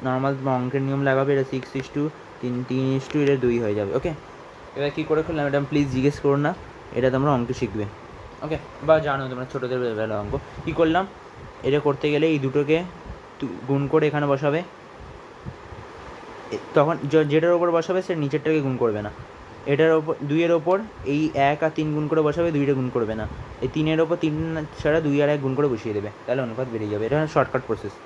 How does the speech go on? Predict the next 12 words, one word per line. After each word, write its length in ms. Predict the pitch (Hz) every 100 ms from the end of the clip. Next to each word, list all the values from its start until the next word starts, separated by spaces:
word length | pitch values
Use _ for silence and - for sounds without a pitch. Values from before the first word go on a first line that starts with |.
| - - -
অনুপাত 300 | 127 123 120
বের 140 | 117
করার। 180 | 107 110 -
ওকে, 140 | 143 185 - - - - - - - - - - - - - - - - - - -
নেক্সট 220 | 165 160
অঙ্ক 220 | 170 170
কী 100 | 175
বলছে, 460 | 165 160 170 165 147
অপশানটা 380 | 147 139 156 156
কী 100 | 156
হলো 180 | 151 151
তাহলে? 200 | 151 185